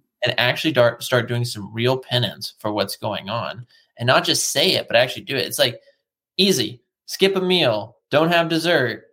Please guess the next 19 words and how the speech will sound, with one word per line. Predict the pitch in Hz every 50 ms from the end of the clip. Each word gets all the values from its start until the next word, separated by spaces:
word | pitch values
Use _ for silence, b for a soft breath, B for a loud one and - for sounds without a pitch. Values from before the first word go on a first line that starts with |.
| _ _ -
Don't | 131 147 160
have | 160 156 160
coffee. | - - 170 165 165 160 165 143 131 117 110 107 107 - _ _
You | - 113
know, | 113 110 110
take | 107 - 135 139 156
a | 151
cold | - 170 156 160 156 156
shower. | - 185 175 175 170 165 135 117 110 - 123
Like, | 127 123 123
these | 175 185 180
are | 160
small | - - - 160 160 160 165 170 170
little | 165 160 156 139 -
acts | - 127 131 127 127 -
that | 123 107
you | 110 120 127
can | 123 - 123 120
make | 123 120 110 110 110 - -